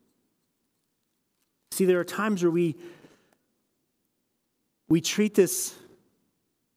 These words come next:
we treat this Christian thing like it's the hardest thing in the entire world.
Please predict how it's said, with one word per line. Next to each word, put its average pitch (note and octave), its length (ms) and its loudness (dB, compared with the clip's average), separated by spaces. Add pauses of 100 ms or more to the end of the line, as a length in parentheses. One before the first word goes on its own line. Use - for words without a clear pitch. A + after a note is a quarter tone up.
(420)
we F3+ 80 8
treat A#3+ 260 -2
this G#3 220 2
Christian - 560 -2
thing G3 240 2
like D#3+ 180 -2
it's - 160 -4
the - 80 -4
hardest G3 640 -4
thing F#3+ 220 -2
in F3+ 120 -2
the E3+ 140 -2
entire E3 440 -2
world. D3 480 -4